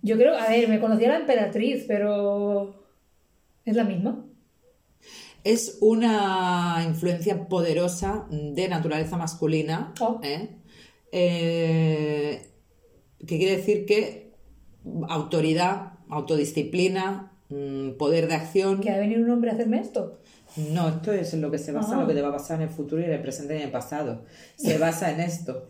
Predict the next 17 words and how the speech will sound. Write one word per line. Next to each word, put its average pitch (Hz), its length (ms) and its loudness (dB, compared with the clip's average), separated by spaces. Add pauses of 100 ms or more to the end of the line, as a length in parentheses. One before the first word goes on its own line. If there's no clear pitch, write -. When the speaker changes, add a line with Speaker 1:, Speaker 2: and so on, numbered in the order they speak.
Speaker 2:
en 160 160 -2
que 175 80 0
ha - 40 4
habido 180 200 0
una 165 120 0
autoridad 165 800 2
muy 190 140 0
Speaker 1:
Ah, 190 60 4
Speaker 2:
grande, 240 480 4
Speaker 1:
vale, 220 160 4
vale, 196 140 0
vale. 175 140 -2 (340)
Speaker 2:
ha 160 240 0
habido, 151 1200 2
mm, 135 600 -6
cosas 156 440 -4
así. 233 580 -2